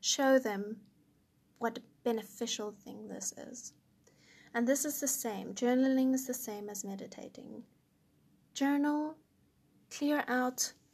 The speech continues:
all of your negative things, and you'll start to see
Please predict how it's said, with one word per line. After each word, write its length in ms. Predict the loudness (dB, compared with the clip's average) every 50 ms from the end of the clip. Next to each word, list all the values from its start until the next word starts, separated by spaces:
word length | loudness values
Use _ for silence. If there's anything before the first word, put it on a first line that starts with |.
| _ _ _ _
all 220 | -2 0 2 4 4
of 180 | 4 4 4
your 360 | 2 2 2 2 0 -2 -4 -6 -8 _
negative 540 | -2 0 0 0 -2 -2 -2 -2 -2 -4 -6
things, 640 | -6 -6 -4 -4 -4 -4 -6 -8 -8 -8 -10 -10 -12 -14 _ _ -20 -20 -20 -20 _ _ _ -4
and 180 | -2 -2 0
you'll 180 | 0 2 4 4
start 380 | 4 4 4 2 2 2 2 2
to 120 | 2 0
see 640 | 0 0 0 2 2 2 2 0 -2 -4 -6 -10